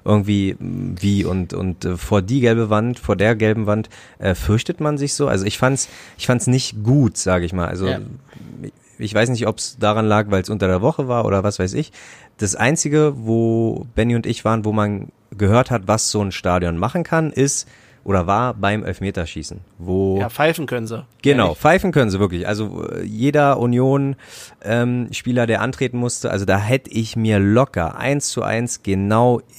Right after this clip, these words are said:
Speaker 1: so in die Buchsen gemacht, ganz ehrlich. Also ich hätte, so wie Michel vielleicht seine Tupperdose weggeschmissen hätte, hätte ich meine Unterhose plus meine, meine, äh, Union-Shorts hätte ich da weggeschmissen, weil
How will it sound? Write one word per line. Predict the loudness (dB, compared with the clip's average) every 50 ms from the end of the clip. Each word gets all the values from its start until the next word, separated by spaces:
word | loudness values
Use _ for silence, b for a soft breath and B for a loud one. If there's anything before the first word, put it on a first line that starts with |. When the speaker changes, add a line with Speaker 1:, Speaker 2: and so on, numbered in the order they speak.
| -20 -12
Speaker 1:
so | -8 -4 0 2 2 2 2
in | 0 -2 -2
die | -2 -4 -4
Buchsen | -6 -6 -6 -6 -10 -8 -8
gemacht, | -8 -8 -10 -12 -14 -14 -6
ganz | -4 -4 -4 -4 -6
ehrlich. | -8 -8 -8 -8 -10 -8 -6
Also | -4 -2 -2
ich | -2 0 0
hätte, | 0 0 0 -2 -2 B B B B B B B
so | B 2 2 4 4 4
wie | 4 4
Michel | 6 4 4 4 4 2 2
vielleicht | 2 2 2 2 2 2 2
seine | 0 2 2 0
Tupperdose | 0 -2 -2 2 2 2 2 2 0 0 0 0 -2
weggeschmissen | -2 -2 -2 -4 -4 -4 -4 -4 -2 -2
hätte, | -2 0 0 0
hätte | 0 0 0 -2
ich | -2 -2 -4 -4 -2
meine | -2 -2 0 0 0
Unterhose | 0 -2 0 0 2 2 2 2 0 0 0 -2 -4 B B B B B B B B B B
plus | -4 0 4 4 4 4 4 0 -6 -8 b b b b b -4
meine, | 0 2 4 4 4 4 4 4 4 2 2 0
meine, | 0 0 2 2 2 2 2 0 -2 0
äh, | 0 0
Union-Shorts | 0 2 0 2 2 2 2 0 0 0 0 0 0 0 -2
hätte | -2 -2 -2
ich | -2
da | 0 0 2 2
weggeschmissen, | 2 0 2 0 0 0 -2 -2 -2 -2 -2
weil | 0 2 2 0